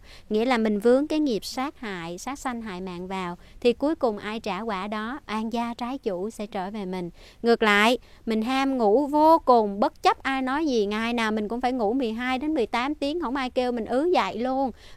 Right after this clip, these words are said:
Vậy thì sao? Mình sẽ gieo cái nhân rất là si mê, si độn, hôn ám, không có căn tánh lanh lẹ, không có trí tuệ. À, và không có tinh tấn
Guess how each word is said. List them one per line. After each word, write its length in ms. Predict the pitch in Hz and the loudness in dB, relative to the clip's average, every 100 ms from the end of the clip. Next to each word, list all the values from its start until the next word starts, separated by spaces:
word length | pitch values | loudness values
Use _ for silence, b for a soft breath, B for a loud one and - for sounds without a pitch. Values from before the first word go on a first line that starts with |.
| - | 0
Vậy 160 | 208 | 0
thì 160 | 208 202 | 0 -4
sao? 380 | 233 233 247 240 | -4 -4 -4 -4
Mình 260 | 196 196 185 | -6 -4 -6
sẽ 240 | - 175 185 | -6 -6 -4
gieo 220 | 233 240 | -4 -4
cái 120 | 233 | -4
nhân 280 | 269 247 233 | -4 -4 -6
rất 200 | 247 - | -8 -6
là 60 | 220 | -8
si 280 | - 247 240 | -8 -8 -6
mê, 360 | 233 240 233 | -6 -4 -6
si 300 | 226 - 254 | -6 -6 -4
độn, 360 | 233 196 156 175 | -4 -4 -6 -8
hôn 280 | 202 262 254 | -6 -4 -4
ám, 340 | - 226 240 330 - - - - - - - - | -4 -8 -8 -10 -14 -20 -20 -20 -20 -20 -20 -20
không 260 | - 165 156 | -4 -2 0
có 80 | - | -2
căn 260 | - 254 | -6 -8
tánh 240 | 240 233 294 | -6 -8 -6
lanh 220 | 247 233 | -6 -4
lẹ, 280 | 208 160 170 | -4 -4 -6
không 240 | - 240 | -6 -6
có 80 | 262 | -6
trí 240 | - 277 | -6 -6
tuệ. 420 | 302 220 170 165 175 _ b b b | -4 -4 -4 -6 -10 _ b b b
À, 440 | 185 180 175 165 160 | -8 -6 -6 -8 -6
và 100 | 190 | -6
không 260 | - 247 | -4 -8
có 80 | 240 | -6
tinh 260 | 277 269 247 | -6 -6 -4
tấn 240 | 254 269 | -4 -4